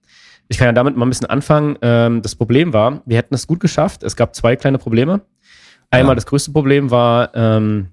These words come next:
Speaker 1: dass, äh, man keine Masters-Quali mehr holen konnte an dieser Landesmeisterschaft für die nächste D M.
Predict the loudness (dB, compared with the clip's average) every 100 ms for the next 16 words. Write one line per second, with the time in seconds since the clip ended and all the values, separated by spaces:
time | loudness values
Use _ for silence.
0 | _ _ _ _ _ _ -12 -2 2 2
1 | 0 -6 -4 0 2 0 -4 -8 _ -2
2 | -2 -2 -4 -2 -2 -2 -2 -6 -4 -2
3 | 2 2 2 0 0 -2 -2 -4 -4 -2
4 | 0 2 0 -2 -8 -20 -20 -6 0 0
5 | 0 -2 -2 -2 -2 -4 -18 -20 -20 -4
6 | -2 0 -2 -4 -2 -2 -2 -4 -12